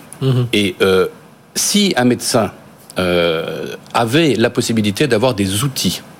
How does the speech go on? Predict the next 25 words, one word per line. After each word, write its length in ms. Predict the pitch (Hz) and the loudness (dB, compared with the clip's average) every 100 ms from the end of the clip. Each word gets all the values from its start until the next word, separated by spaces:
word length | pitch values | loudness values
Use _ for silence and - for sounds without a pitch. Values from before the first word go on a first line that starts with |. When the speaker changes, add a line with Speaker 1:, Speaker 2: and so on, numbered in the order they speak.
| - - - - - - | -20 -20 -20 -20 -16 -2
Speaker 2:
notamment 360 | - 95 113 123 | 0 2 2 2
des 200 | 98 107 | 0 -2
outils 180 | 120 | 2
numériques, 460 | 127 135 120 95 - - - - - | 4 4 2 -2 -8 -14 -18 -18 -10
qui 120 | - | 0
lui 100 | 131 | 0
permettent 440 | 127 139 139 160 - | 2 2 2 0 0
d'être 200 | 113 95 | -2 2
moins 200 | 123 151 | 2 2
isolé, 440 | 123 113 110 87 - - - - - | 0 0 0 0 -6 -20 -18 -14 -4
d'avoir 640 | 113 113 131 147 147 - - | -2 2 2 2 0 -4 -2
les 160 | 107 | 0
données 240 | 123 131 131 | 2 2 2
du 120 | 123 | 0
patient, 600 | - 117 - 131 131 135 - | -2 -2 0 2 2 0 0
euh, 140 | 107 | -2
plus 160 | 95 127 | -2 -2
facilement, 480 | 127 - 113 80 - - - - | -2 0 0 0 -6 -14 -12 -4
d'être 320 | 104 127 117 | -2 0 -2
connecté, 760 | 98 147 139 143 151 147 151 147 | 0 2 2 0 0 2 2 2
euh, 220 | 107 104 104 | 0 0 0
à 100 | 107 | -2
d'autres 500 | 101 147 151 - 117 | 0 0 -2 -2 0
médecins 460 | 113 113 - 127 | 0 0 0 0
spécialistes, 720 | 123 - 123 143 123 135 - | -2 -2 0 2 0 0 -6